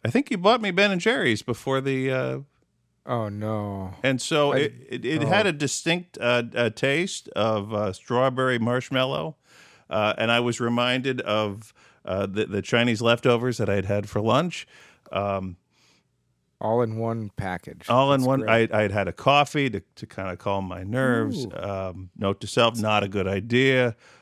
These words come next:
Speaker 1: Um,
Speaker 2: Take
Speaker 1: I
Speaker 2: note, chefs. Take note.
Speaker 1: Yeah. <laughs> So,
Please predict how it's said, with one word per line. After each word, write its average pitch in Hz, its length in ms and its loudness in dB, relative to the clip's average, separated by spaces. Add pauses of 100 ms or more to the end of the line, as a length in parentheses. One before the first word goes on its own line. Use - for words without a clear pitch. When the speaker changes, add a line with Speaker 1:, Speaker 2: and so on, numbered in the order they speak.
(140)
Speaker 1:
Um, 95 540 -2
Speaker 2:
Take 135 200 0
Speaker 1:
I - 40 -12
Speaker 2:
note, 135 260 0
chefs. 107 480 -2 (140)
Take 120 320 -6
note. 107 300 -8 (280)
Speaker 1:
Yeah. 113 220 4
<laughs> - 240 -2
So, 156 480 2